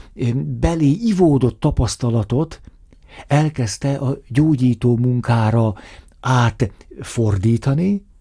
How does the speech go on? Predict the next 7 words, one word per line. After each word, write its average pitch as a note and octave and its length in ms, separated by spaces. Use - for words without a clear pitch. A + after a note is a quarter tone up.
és - 220
ki F#3 300
formált C3+ 640
egy A2+ 180
egészen C3 720
új B2 320
irányzatot, A#2 800